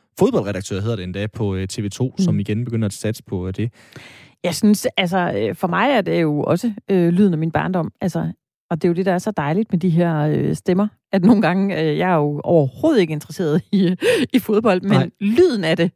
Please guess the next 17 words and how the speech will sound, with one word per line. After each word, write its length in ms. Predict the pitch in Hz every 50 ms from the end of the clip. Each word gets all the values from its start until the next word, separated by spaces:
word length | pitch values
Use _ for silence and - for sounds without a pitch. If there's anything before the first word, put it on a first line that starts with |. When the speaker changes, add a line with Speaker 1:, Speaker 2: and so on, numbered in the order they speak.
| _ _
Speaker 2:
husker 240 | - - 131 127 - - 170
Speaker 1:
Ja. 0 |
Speaker 2:
jeg. 140 | 160 120 143 - _ _ _ _ _ -
Altså, 300 | 196 175 - 196 180 190 220 - -
øh, 280 | 196 185 165 160 165 165
det 80 | 196
bare 160 | 185 190 190 196
kørte 360 | - - 214 214 220 - -
i 180 | 190 170 165
baggrunden, 640 | 156 - 170 160 196 202 - 196 175 156 143 151 160 214
og 120 | - 180 170
så 120 | 185 185
kunne 100 | 180 190 180
man 120 | 175 160
høre 320 | 160 175 180 185 185 185 180 - _ -
Carsten 320 | 185 180 156 - - 175
Werge 300 | 156 151 147 156 180 190